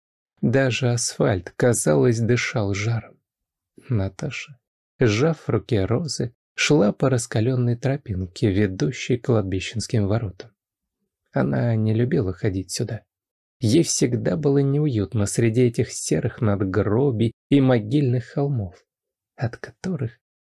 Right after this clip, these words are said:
веяло тоской и безысходностью. Но сегодня нужно было прийти.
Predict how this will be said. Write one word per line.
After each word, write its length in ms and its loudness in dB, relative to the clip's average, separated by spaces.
веяло 600 4
тоской 680 -4
и 240 -4
безысходностью. 1120 -4
Но 300 2
сегодня 760 2
нужно 460 0
было 260 -2
прийти. 520 -6